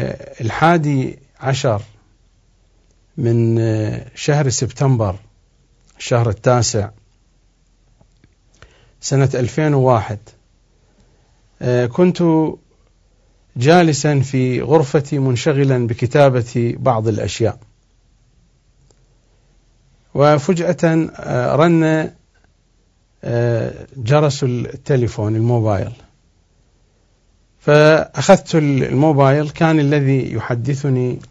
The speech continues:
آه، أحد الإخوان، آه، قال لي: "شيخنا،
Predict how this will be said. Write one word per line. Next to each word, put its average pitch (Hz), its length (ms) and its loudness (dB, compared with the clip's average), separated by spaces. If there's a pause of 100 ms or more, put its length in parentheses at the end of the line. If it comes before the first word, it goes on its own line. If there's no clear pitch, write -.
(1120)
آه، 120 340 2
أحد 147 280 0
الإخوان، 135 720 0 (1160)
آه، 127 180 0
قال 151 260 4
لي: 143 400 2
"شيخنا، 139 800 0